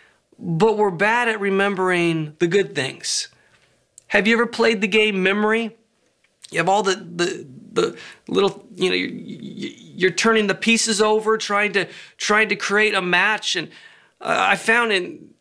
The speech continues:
in the life, <laughs> in our lives, the, it's not a game, it's, it's, but our memories, we tend to focus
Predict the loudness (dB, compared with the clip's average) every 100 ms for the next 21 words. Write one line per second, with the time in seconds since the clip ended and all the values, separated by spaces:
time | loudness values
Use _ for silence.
0 | _ 2 4 4 4 4 2 0 -4 -2
1 | 0 0 -4 -8 -4 0 2 2 2 2
2 | 2 0 -4 0 0 0 -4 -2 0 0
3 | 0 2 2 2 0 0 -2 -8 -6 -2
4 | -2 0 0 0 0 0 0 0 0 0
5 | -2 -2 -2 -2 -4 0 0 0 -2 -2